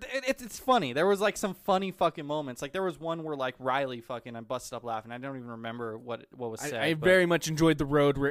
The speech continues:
Speaker 2: uh, roid rage scene
Speaker 1: Yeah.
Speaker 2: where he, like, fucking grabs some shit and throws it. He's like, "I'm on steroids." <laughs>
Speaker 1: That was classic Billy Eichner right there, just
Speaker 2: Yep.
Speaker 1: being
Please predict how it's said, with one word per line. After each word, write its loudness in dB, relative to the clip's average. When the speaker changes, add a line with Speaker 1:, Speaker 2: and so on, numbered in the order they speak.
Speaker 2:
uh, -2
roid 4
rage 0
scene -4
Speaker 1:
Yeah. -2
Speaker 2:
where 6
he, 6
like, 2
fucking 4
grabs 2
some -4
shit -2
and -14
throws 6
it. 0
He's 2
like, 2
"I'm 6
on 4
steroids." 6
<laughs> -10
Speaker 1:
That 6
was 6
classic 2
Billy -2
Eichner -4
right -8
there, -6
just -14
Speaker 2:
Yep. 0
Speaker 1:
being -10